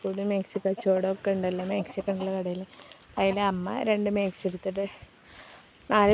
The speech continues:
മാക്സി എടുത്തിരുന്നു. അമ്മയ്ക്ക് രണ്ടെണ്ണം, എനിക്കും രണ്ടെണ്ണം. അപ്പൊ അങ്ങനെ അടിച്ചപ്പോ മാക്സി കിട്ടി. പഴയത് കേടുന്നതിന് മുന്നേ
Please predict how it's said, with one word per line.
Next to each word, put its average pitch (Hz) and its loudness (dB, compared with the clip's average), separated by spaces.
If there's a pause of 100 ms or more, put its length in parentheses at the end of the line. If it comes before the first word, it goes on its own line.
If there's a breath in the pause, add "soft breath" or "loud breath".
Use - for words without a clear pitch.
മാക്സി 208 4
എടുത്തിരുന്നു. 185 0
അമ്മയ്ക്ക് 185 -2
രണ്ടെണ്ണം, 185 0
എനിക്കും 185 -4
രണ്ടെണ്ണം. 185 -4 (280)
അപ്പൊ 196 -10
അങ്ങനെ 190 -4
അടിച്ചപ്പോ - -2 (160)
മാക്സി 202 2
കിട്ടി. 190 -4 (520)
പഴയത് 202 6
കേടുന്നതിന് 240 6
മുന്നേ 247 6